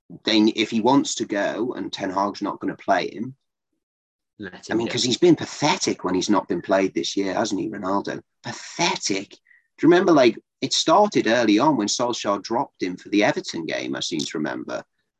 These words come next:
Speaker 1: He's r-, a right, threw a right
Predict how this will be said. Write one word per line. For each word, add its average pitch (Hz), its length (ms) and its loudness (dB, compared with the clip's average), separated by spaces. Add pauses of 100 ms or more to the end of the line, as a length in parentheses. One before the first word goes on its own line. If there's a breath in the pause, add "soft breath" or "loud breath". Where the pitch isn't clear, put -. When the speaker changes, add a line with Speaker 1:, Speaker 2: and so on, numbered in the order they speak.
Speaker 1:
He's 113 300 -8
r-, 120 280 0
a 127 40 4
right, 143 580 -2 (460)
threw 156 280 2
a 151 40 2
right 165 320 0